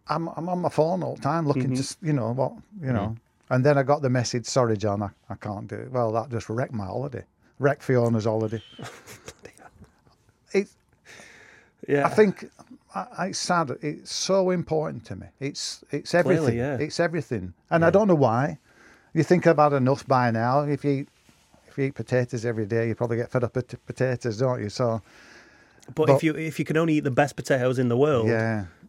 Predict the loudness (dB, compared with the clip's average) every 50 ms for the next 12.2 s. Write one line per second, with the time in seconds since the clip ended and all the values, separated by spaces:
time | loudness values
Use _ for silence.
0 | -12 -6 0 2 2 2 2 0 -4 -8 -12 -12 -10 -8 -8 -8 -4 -2 -2 0
1 | 0 0 0 -2 -4 -6 -12 -14 -14 -12 -6 -2 2 2 4 4 2 2 2 2
2 | 2 2 0 -4 -8 _ _ _ _ -8 -8 -8 -8 -8 -12 -14 -14 -16 _ -20
3 | _ _ _ _ -20 _ _ _ _ _ _ -10 -10 -10 -10 -10 -12 -12 -12 -12
4 | -8 -8 -6 -8 -8 -10 _ -8 -8 -6 -6 -4 -6 -6 -6 -2 -2 -2 -2 -2
5 | -4 -6 -10 -14 -20 _ _ _ -4 0 0 2 2 0 -2 -6 _ _ _ _
6 | -2 0 0 2 0 -2 -4 -2 -2 0 0 0 -2 -2 -4 -4 -4 -4 -6 -6
7 | -4 -6 -6 -6 -6 -10 -12 -12 -12 -14 _ _ _ _ _ _ _ _ _ -20
8 | -14 _ 0 2 2 2 2 2 0 -2 -6 -6 -6 -6 -2 0 0 0 0 -2
9 | -8 -8 -6 -6 -2 -2 -2 -2 -2 0 0 0 2 2 2 0 0 0 -2 -2
10 | -2 0 -2 0 0 0 -2 -2 0 2 2 4 4 2 0 -2 -4 -8 -10 _
11 | -6 -2 -2 -2 -2 -2 -4 -2 -2 -2 -2 0 -2 -2 -2 -4 -6 -6 -6 -4
12 | -4 -4 -8 -10